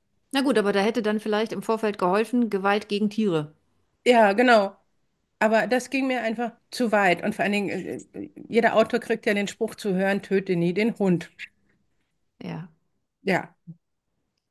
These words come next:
Speaker 1: „Töte nie“, ist we-, ich hab schon mal einen Hund wiederbelebt wegen diesem Spruch.
Speaker 2: Viel besser, viel besser. <laughs>
Speaker 1: Sein Name war Oscar.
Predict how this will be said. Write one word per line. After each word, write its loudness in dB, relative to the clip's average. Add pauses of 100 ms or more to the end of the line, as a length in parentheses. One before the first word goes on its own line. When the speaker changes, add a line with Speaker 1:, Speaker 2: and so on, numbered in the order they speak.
(520)
Speaker 1:
„Töte -2
nie“, -2
ist -2
we-, 0
ich -4
hab 0
schon 0
mal 2
einen 2
Hund 2
wiederbelebt -2
wegen -2
diesem 2
Spruch. -2
Speaker 2:
Viel -2
besser, -2
viel 2
besser. 2 (180)
<laughs> 6 (920)
Speaker 1:
Sein -4
Name 2
war 8
Oscar. -6